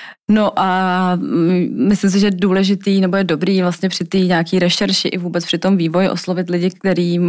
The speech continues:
mají nějakou zkušenost, ne třeba s designem, ale s něčím, co třeba zrovna mi připadá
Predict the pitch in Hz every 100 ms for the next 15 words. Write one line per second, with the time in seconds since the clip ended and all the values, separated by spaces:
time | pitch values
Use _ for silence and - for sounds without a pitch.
0 | - 180 175 180 175 180 180 165 165 175
1 | - 175 190 196 214 - 180 170 165 165
2 | 170 160 - - - 156 156 147 185 208
3 | 214 202 185 185 196 - - 196 175 180
4 | 214 214 - 180 - 170 175 175 175 180
5 | 170 180 165 - 170 170 170 170